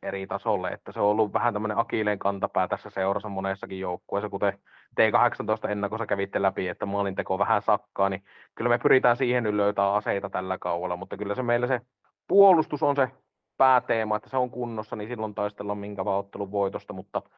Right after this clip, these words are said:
kun kausi tästä lähtee etenemään, niin kyllä tullaan näkemään varmasti viihdyttävä hyökkäyspään joukkue.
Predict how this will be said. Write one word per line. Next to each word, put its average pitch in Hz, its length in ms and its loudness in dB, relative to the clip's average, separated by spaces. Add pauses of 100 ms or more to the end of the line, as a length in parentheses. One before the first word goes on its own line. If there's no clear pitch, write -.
(300)
kun - 120 -20
kausi 113 240 4
tästä 123 220 2
lähtee 120 320 2
etenemään, 113 460 2
niin 101 100 -2
kyllä 101 180 -2
tullaan 107 260 0
näkemään 107 320 -2
varmasti 104 540 -2 (420)
viihdyttävä 120 680 0
hyökkäyspään 104 760 0
joukkue. 95 460 -4